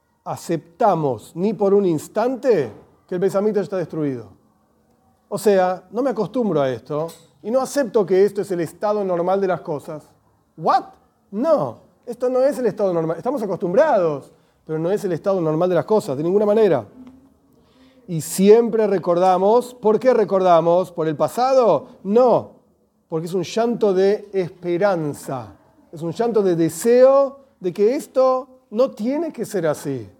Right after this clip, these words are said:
No estoy de acuerdo que esto sea así. Y acá él trae un maise de un rebbe, no importa. Y después trae el maise este con Platón.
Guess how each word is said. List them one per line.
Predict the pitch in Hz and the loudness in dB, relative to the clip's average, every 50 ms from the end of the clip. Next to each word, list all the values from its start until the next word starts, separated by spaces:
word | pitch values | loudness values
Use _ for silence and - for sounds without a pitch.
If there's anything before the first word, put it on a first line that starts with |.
| _ _ _ _ _ _ - | _ _ _ _ _ _ -8
No | 185 226 | -6 -6
estoy | 226 220 214 247 254 254 | -6 -4 0 0 0 2
de | 233 226 | 2 0
acuerdo | 214 170 - 220 262 285 285 277 254 233 | -2 -2 -2 2 4 4 4 4 0 -2
que | 190 196 190 | -2 -2 -6
esto | 160 - 170 143 | -6 -8 -12 -12
sea | - 165 151 139 | -10 -10 -10 -10
así. | 131 - - 143 120 110 _ _ _ _ _ _ _ _ _ _ _ _ _ _ _ _ _ _ _ _ _ _ _ _ _ _ - | -10 -10 -10 -12 -12 -12 _ _ _ _ _ _ _ _ _ _ _ _ _ _ _ _ _ _ _ _ _ _ _ _ _ _ -12
Y | 156 | -10
acá | 135 120 180 | -6 0 2
él | 185 185 165 | 2 2 2
trae | 220 214 262 262 247 226 214 208 208 214 226 214 - - _ _ _ _ _ _ _ _ _ _ _ _ _ _ _ _ _ _ _ _ _ _ _ _ _ _ | 2 2 2 4 4 2 4 4 2 2 0 -4 -8 -14 _ _ _ _ _ _ _ _ _ _ _ _ _ _ _ _ _ _ _ _ _ _ _ _ _ _
un | - 190 185 | -4 -2 2
maise | 170 175 180 190 185 160 - 170 156 | 4 4 4 4 4 0 0 -2 0
de | 143 | 0
un | 151 156 151 | 2 0 2
rebbe, | 147 170 190 190 185 185 180 | 2 2 2 4 4 2 2
no | 165 | 0
importa. | 156 131 175 175 180 175 214 220 226 240 233 202 - _ _ _ _ _ _ _ _ _ _ _ _ _ _ _ _ _ _ _ _ _ _ _ _ _ _ _ - - - - - _ _ - - - - _ _ _ _ _ _ _ | 0 0 0 0 0 2 2 2 2 2 0 -6 -14 _ _ _ _ _ _ _ _ _ _ _ _ _ _ _ _ _ _ _ _ _ _ _ _ _ _ _ -20 -18 -18 -18 -20 _ _ -20 -20 -20 -20 _ _ _ _ _ _ _
Y | - 185 | -4 0
después | 165 175 165 - 240 254 247 | 2 2 2 4 2 2 4
trae | 240 226 226 220 | 2 2 2 4
el | 208 202 | 2 2
maise | 208 214 214 214 214 208 | 2 2 0 2 2 2
este | 208 208 208 214 185 | 2 2 0 -2 -4
con | - 196 190 180 175 175 175 190 196 - - | -2 0 0 2 2 2 0 -2 -6 -8 -10
Platón. | - 170 170 160 160 160 175 156 143 131 120 113 107 98 | -4 -2 -2 -2 0 0 0 0 0 0 -4 -8 -10 -14